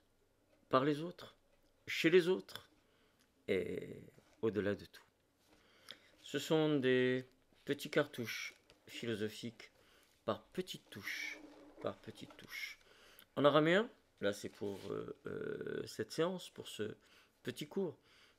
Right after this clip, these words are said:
qui n'a que le but d'échanger, simplement d'échanger.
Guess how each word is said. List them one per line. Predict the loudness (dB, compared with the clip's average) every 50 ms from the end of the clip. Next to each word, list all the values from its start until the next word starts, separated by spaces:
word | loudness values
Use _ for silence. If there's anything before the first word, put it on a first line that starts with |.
| _ -2
qui | 0 4
n'a | 4 4 4
que | 2 0 0 2 2 2 0
le | 0 0 0
but | 0 0 -4 -4 -6 -6 -10 -12 -12 -10
d'échanger, | -10 -8 -4 -2 0 0 0 0 0 -2 -2 -4 -4 -6 -8 -8 -12 _ _ _ _ _ _ _ _ -18
simplement | -8 -4 -4 -2 0 0 -2 0 -2 -2
d'échanger. | -2 -4 -4 -4 -4 -4 -6 -6 -8 -10 -16